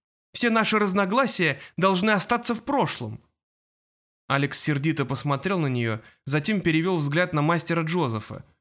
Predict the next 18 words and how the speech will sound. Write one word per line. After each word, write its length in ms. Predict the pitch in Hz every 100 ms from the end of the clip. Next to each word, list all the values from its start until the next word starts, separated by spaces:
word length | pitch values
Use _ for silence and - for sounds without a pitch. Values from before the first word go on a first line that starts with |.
| _ -
будто 240 | 135 139
надеялся 560 | 135 135 165 151 - 139
услышать 440 | - 175 - 147
от 160 | 135 147
него 180 | 147
нечто 420 | 143 147 - - 151
иное. 420 | 143 104 71 58 _ _ _ _ _ _ _ _ _ _ 117
Вместо 320 | 143 147 208
этого 260 | 240 185 160
тот 220 | 196 196
улыбнулся 540 | 190 185 185 156 147
так, 340 | 143 220 220 - - -
словно 340 | 175 160 160
все 180 | - 185
шло 220 | - 180
как 180 | 170 165
нельзя 320 | 165 156 175
лучше. 460 | 156 110 - -